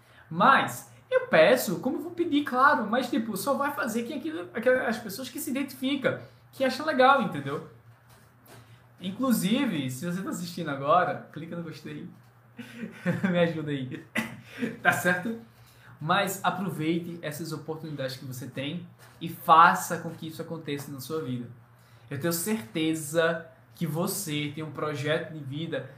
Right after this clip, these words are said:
que vai mudar a vida de milhares de pessoas. E principalmente vai mudar a sua vida. Eu não quero fazer palestra motivacional aqui, não. Eu tô dizendo que realmente a gente pode alcançar nossos objetivos.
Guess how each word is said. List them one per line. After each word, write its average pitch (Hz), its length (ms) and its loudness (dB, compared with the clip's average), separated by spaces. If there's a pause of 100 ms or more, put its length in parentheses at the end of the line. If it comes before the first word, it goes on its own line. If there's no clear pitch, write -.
(140)
que 165 100 -4
vai 165 180 2
mudar 160 200 0
a - 20 -2
vida 147 180 -6
de 147 120 -6
milhares 156 720 0
de - 80 -12
pessoas. 151 480 -8 (720)
E 185 100 -2
principalmente 208 1000 -2 (320)
vai 156 120 2
mudar 147 260 0
a - 40 -2
sua 247 320 -2
vida. 131 340 -6 (640)
Eu 165 80 -2
não 175 60 0
quero 214 160 0
fazer 190 240 0
palestra 160 420 4
motivacional 143 640 -4
aqui, 127 180 -8
não. 123 180 -6
Eu 120 140 -8
tô 139 100 -12
dizendo 165 380 -10 (420)
que 180 120 -4
realmente 175 440 0
a 180 40 -6
gente 175 200 -8
pode 165 340 2
alcançar 170 400 0
nossos 151 320 -4
objetivos. 156 600 -4